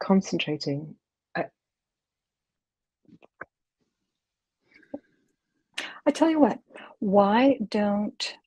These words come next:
Speaker 2: um, why don't I come in there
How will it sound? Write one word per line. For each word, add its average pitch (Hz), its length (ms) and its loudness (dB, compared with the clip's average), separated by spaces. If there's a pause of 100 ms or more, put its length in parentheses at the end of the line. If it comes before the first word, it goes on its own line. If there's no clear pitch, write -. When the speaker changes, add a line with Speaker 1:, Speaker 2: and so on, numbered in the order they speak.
(200)
Speaker 2:
um, 180 680 -8 (2250)
why 180 220 4
don't 226 140 6
I 269 80 4
come 247 200 2
in 254 100 4
there 147 380 -2